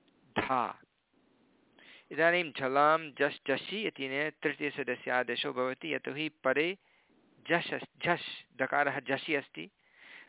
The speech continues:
अतः द्रोघ, अ, घकारस्य स्थाने गकारः, द्रोघ धा, द्रोग्धा इति यथा द्वितीयक्रमः आसीत् तथैव अस्ति अत्र। हम्म,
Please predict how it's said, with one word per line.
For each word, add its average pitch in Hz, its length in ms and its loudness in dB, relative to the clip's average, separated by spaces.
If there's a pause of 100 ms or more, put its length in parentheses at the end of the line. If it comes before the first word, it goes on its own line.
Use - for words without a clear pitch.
अतः 147 280 0
द्रोघ, 135 600 0 (840)
अ, 127 140 0
घकारस्य 139 560 4
स्थाने 127 240 -2
गकारः, 139 580 2
द्रोघ 135 640 -2 (760)
धा, 151 300 2 (840)
द्रोग्धा 135 640 -2 (1900)
इति 170 400 2 (180)
यथा 170 420 4
द्वितीयक्रमः 147 1160 0
आसीत् 151 520 -2
तथैव 117 320 -4
अस्ति 113 340 -4
अत्र। - 300 -10 (1500)
हम्म, 110 140 -20